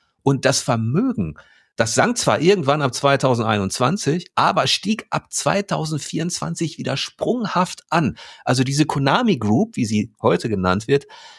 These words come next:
die macht ihren Umsatz nicht nur mit Videospielen, sondern auch mit Sammelkarten, Yu-Gi-Oh!, mit Animes, mit Casinoautomaten, mit Pachinko, betreibt Fitnessclubs, besitzt, äh, mit Bemani eine Musikpowermarke.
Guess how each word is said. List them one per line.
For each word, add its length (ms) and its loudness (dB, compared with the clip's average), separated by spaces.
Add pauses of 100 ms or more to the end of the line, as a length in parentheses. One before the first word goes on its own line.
(260)
die 120 2
macht 580 0
ihren 300 4
Umsatz 560 2
nicht 220 2
nur 100 2
mit 180 0
Videospielen, 1160 0 (460)
sondern 400 2
auch 260 2
mit 440 -8 (280)
Sammelkarten, 760 0
Yu-Gi-Oh!, 580 0
mit 300 -2
Animes, 640 0
mit 120 -8
Casinoautomaten, 1040 2
mit 180 -2
Pachinko, 560 2
betreibt 420 -2
Fitnessclubs, 800 -2
besitzt, 600 -2
äh, 280 0
mit 280 -6
Bemani 720 2
eine 220 -4
Musikpowermarke. 1300 0